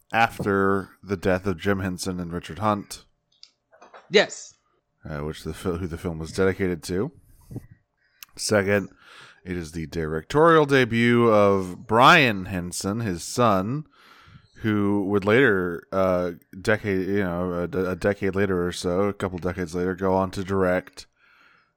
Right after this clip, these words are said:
Speaker 1: The Happy Time Murders, a
Speaker 2: Yeah, that whole
Speaker 1: ter-,
Speaker 2: thing.
Speaker 1: dreadful what if Muppets were, were rude and, and fucked,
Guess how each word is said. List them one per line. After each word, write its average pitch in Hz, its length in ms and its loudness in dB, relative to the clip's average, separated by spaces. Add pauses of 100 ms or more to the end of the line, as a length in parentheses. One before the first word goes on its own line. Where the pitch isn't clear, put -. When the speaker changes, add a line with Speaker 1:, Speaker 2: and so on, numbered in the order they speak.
(140)
Speaker 1:
The 107 80 -6
Happy 160 400 0
Time 82 300 -4
Murders, - 760 -12
a 78 540 -8 (200)
Speaker 2:
Yeah, 220 460 4
that 202 220 0
whole 147 160 -2
Speaker 1:
ter-, 120 340 2
Speaker 2:
thing. 90 100 -16
Speaker 1:
dreadful 123 920 2 (1120)
what 120 260 4
if - 580 0 (240)
Muppets 110 600 0
were, 101 420 2
were 95 320 -2
rude 101 640 0
and, 98 300 -2
and 92 240 -4
fucked, - 640 0